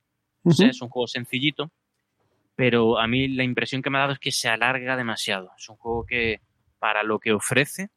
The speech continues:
Speaker 1: que al final es, pues, bueno, coger un, unas cartas y, y unos, y hacer ir haciéndote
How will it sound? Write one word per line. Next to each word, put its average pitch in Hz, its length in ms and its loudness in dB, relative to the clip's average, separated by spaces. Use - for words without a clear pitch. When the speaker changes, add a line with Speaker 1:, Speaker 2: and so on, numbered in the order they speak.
Speaker 1:
que 117 60 -2
al 113 80 -2
final 104 500 0
es, - 460 -4
pues, - 960 -20
bueno, - 160 -20
coger - 280 -6
un, 98 460 -2
unas 101 640 -2
cartas 147 500 -2
y, 151 60 2
y 101 120 -12
unos, 104 540 -8
y 107 120 0
hacer 117 240 0
ir 123 260 4
haciéndote 113 520 0